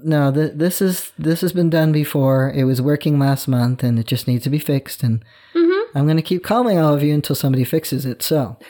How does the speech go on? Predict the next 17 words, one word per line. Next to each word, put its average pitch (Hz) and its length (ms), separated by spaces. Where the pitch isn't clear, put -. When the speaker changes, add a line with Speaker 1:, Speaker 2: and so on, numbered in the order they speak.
Speaker 2:
<laughs> - 1040
Speaker 1:
um, 139 600
so 156 240
I 151 80
probably 147 340
call 135 240
everybody 131 400
again. 117 340
And 131 140
then, 160 200
then 175 180
I 190 60
end 185 140
up 175 120
calling 156 340
the 147 60
f-, 143 220